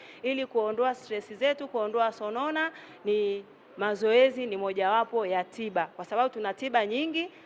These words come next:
Kuna tiba kwa njia ya mazungumzo, kuna tiba kwa njia ya mazoezi, kuna tiba kwa njia ya dawa.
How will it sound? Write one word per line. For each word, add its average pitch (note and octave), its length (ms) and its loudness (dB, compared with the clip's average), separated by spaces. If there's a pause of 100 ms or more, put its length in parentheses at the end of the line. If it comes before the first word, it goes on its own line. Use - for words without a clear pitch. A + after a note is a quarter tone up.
(120)
Kuna G#3 280 0
tiba D4+ 460 2
kwa A3+ 180 -2
njia G#3+ 140 0
ya A#3 80 4
mazungumzo, A#3+ 720 0 (240)
kuna G#3 240 2
tiba D4 380 2
kwa A3 140 -2
njia G#3+ 160 0
ya G#3+ 80 2
mazoezi, C#4 680 0 (240)
kuna G#3 260 0
tiba B3+ 360 2
kwa G3 180 -4
njia A#3 420 0
ya F#3 200 -2
dawa. F3 340 2